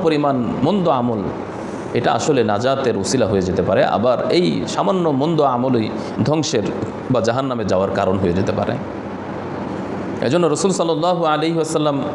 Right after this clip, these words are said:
হাদিসে আমাদেরকে সতর্ক করেছেন যে, "তোমরা নেক আমল করো এবং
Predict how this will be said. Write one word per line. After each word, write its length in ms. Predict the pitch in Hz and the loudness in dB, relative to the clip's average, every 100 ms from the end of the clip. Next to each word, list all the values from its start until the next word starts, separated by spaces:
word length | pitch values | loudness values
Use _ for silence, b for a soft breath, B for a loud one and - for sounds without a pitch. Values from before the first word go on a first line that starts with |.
| - | -4
হাদিসে 480 | 135 165 170 147 120 - - - - - - - | 0 0 2 2 2 -2 -6 -8 -8 -10 -8 -2
আমাদেরকে 360 | 151 180 185 | 0 2 2
সতর্ক 340 | - 226 214 190 | 0 2 4 4
করেছেন 380 | 156 147 165 135 | 2 2 2 2
যে, 80 | |
"তোমরা 320 | 139 165 185 160 | 0 2 2 2
নেক 200 | 226 233 | 0 2
আমল 240 | 190 180 | 2 2
করো 300 | 165 139 120 | 2 2 2
এবং 420 | 143 165 156 190 | 2 2 2 0